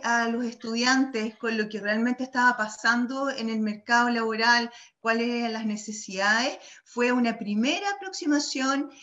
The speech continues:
eh, a lo que vino, eh, después, ¿ah? Y, y que hoy día ya estamos de, de pantalones largos en el fondo y, y da mucho gusto verlo, ¿ah? O sea, ya, ya hace varios años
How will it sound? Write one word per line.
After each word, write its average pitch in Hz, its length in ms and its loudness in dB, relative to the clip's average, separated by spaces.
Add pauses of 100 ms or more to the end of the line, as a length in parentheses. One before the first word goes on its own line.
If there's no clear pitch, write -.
(160)
eh, 220 300 2
a 220 100 2
lo 220 120 -2
que 220 120 -4
vino, 233 600 0
eh, 202 440 -6
después, 226 680 -4
¿ah? 202 260 0
Y, 202 320 -4
y 190 160 -8
que 208 80 -8
hoy 208 80 -2
día 226 320 0
ya 233 140 0
estamos 220 440 -2
de, 202 300 -4
de 196 100 -10
pantalones 208 540 -2
largos 208 340 -2
en 185 60 -6
el 180 140 -8
fondo 196 480 -6
y, 196 340 -10
y 196 120 -8
da 202 100 -2
mucho 220 300 -2
gusto 226 580 -4
verlo, 202 480 -2 (260)
¿ah? 190 200 -4
O 185 40 -10
sea, 196 140 -10
ya, 196 340 -2
ya 208 80 -4
hace 214 160 -6
varios 214 400 -6
años 233 360 0